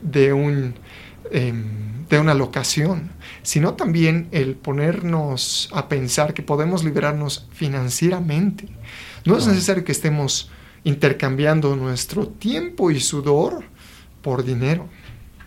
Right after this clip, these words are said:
Speaker 1: Hay otras formas de generar dinero legales. <laughs>
Speaker 2: Cabe
Speaker 1: Legales.
Speaker 2: recalcar.
Speaker 1: Cabe recalcar que son legales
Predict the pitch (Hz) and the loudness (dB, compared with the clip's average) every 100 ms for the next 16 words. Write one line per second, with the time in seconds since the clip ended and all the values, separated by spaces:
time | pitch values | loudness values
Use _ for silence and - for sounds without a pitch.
0 | - - - - 147 151 - 339 - - | -20 -20 -8 -2 2 2 0 -2 -2 2
1 | 196 185 208 320 - - - 156 - - | 4 4 2 -2 -8 -12 -8 -6 -4 -2
2 | 151 139 156 226 220 160 147 147 147 370 | -2 0 0 0 -2 0 0 0 -2 -4
3 | - - - - - 143 139 143 139 226 | -10 -20 -20 -20 -6 0 2 2 2 -2
4 | - - - - - 220 185 - 214 226 | -4 -6 6 6 6 6 4 2 -4 -4
5 | 196 - - - 165 127 - - 113 104 | -4 -2 0 4 6 8 8 6 4 4
6 | 120 143 202 - 160 151 160 170 - 165 | 2 2 2 4 6 8 6 4 2 2
7 | - - - 165 151 156 160 214 - | 0 0 4 4 6 4 2 0 -4